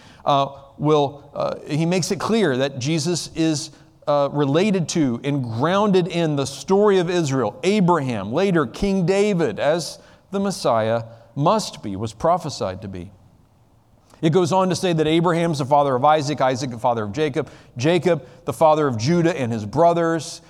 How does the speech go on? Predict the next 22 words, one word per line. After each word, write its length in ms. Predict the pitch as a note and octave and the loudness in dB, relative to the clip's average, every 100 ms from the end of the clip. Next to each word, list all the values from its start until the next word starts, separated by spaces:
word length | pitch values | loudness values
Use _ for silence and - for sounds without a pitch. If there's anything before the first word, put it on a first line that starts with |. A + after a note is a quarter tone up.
| - | -2
And 80 | E3+ | 2
we're 120 | G#3+ | 2
meeting 320 | A#3 C4 A#3+ | 2 2 4
all 120 | A3+ | 2
kinds 380 | G#3+ G3 A3+ F#3 | 2 -2 -2 0
of 100 | F#3 | -2
folks 380 | G3 F#3+ B2+ D#3 | 2 2 0 -4
as 160 | C#3 D3+ | -2 -2
you 60 | |
move 300 | D#3 D#3+ D3 | 0 0 0
through 360 | E3 D#3 C3+ - - - | 0 0 0 -4 -14 -6
this 200 | D#3 C#3+ | -2 -2
genealogy. 840 | C3+ D3 C#3 B2+ A#2 G#2+ F#2 F#2 - _ - - | -2 -2 0 2 2 0 -4 -12 -16 _ -20 0
They 160 | G#3 | 2
do 180 | G#3 A#3+ A3 | 4 4 6
heroic 480 | A#3+ A#3+ A3 F3+ - | 6 6 4 2 -4
things. 580 | A#2 F2+ - - - _ _ _ | -8 -10 -16 -18 -18 _ _ _
They 160 | F3+ A#3+ | 2 4
do 240 | A3+ A3+ | 4 2
some 320 | - G#3+ G#3+ | 2 2 4
boneheaded 640 | F3+ B3+ B3 G3+ G3 D3+ A#2 | 6 6 6 4 2 0 -2
things. 560 | C3 F#2+ F2+ - - | -2 -4 -8 -14 -16